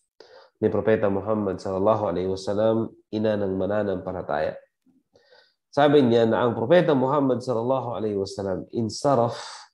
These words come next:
umalis siya, o tinapos niya na umalis niya sa, sa lugar na pinagdadasalan nila, nang, ah, tawag dyan, nang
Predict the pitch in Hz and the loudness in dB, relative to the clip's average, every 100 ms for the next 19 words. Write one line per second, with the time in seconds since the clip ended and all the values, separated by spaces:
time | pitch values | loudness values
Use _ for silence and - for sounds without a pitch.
0 | _ _ _ _ - 107 107 135 - 110 | _ _ _ _ 0 2 2 2 0 0
1 | 110 110 - - 95 87 85 76 - 101 | -2 -6 -18 -10 -6 -4 -4 -6 -2 0
2 | 110 110 117 113 101 98 98 98 104 101 | 0 0 -4 -4 -2 -2 -2 -4 -6 -4
3 | 101 104 104 110 127 117 113 - - - | 0 0 0 2 4 4 2 -2 -14 -20
4 | - _ - 104 110 107 113 110 107 104 | -20 _ -4 0 0 2 2 0 -2 -4
5 | 107 139 123 131 - - _ _ _ - | -2 0 0 0 -6 -20 _ _ _ -20
6 | _ _ _ 123 143 180 196 175 - - | _ _ _ 0 2 4 4 0 -6 -18
7 | _ _ _ _ _ _ _ _ 120 120 | _ _ _ _ _ _ _ _ 0 4
8 | 117 113 110 110 107 107 104 101 98 95 | 4 4 4 4 4 4 2 2 0 0
9 | 95 87 85 117 117 113 127 147 143 - | -2 -2 0 2 4 2 2 0 -2 -12
10 | _ _ _ _ _ 110 117 | _ _ _ _ _ -6 -4